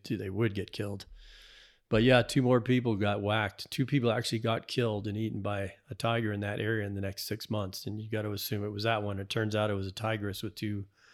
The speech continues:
two cubs. And, um, she had lost a lot of her hunting skills because supposedly, like, her paws were full of porcupine quills and really badly infected.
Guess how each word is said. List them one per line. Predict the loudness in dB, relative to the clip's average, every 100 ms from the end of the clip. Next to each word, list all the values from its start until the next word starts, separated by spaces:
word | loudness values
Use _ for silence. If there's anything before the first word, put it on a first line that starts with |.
| -20 -14
two | 0 0
cubs. | 4 4 4 -2 -6 -8 -20 -20 -20 _ _
And, | 4 6 6 4 2
um, | 2 2 0 -2 -8 _ _ _ _ -2
she | 4 6
had | 8
lost | 8 6 6
a |
lot | 4 4
of | 4
her | 2
hunting | 2 2
skills | 2 4 4 2
because | -2 0 2 2 2 -4 -10 -16 -20 -20 _
supposedly, | -4 6 8 8 6
like, | 6 4 4
her | 2 2
paws | 4 6 6 2
were | -2 -4
full | -4 0 0
of | 0
porcupine | 0 0 -2 -6 -6
quills | -6 -6 -4 -4
and | -4 -4 -2
really | 0 0
badly | -2 -2 -2 -4
infected. | -4 -8 -8 -10 -14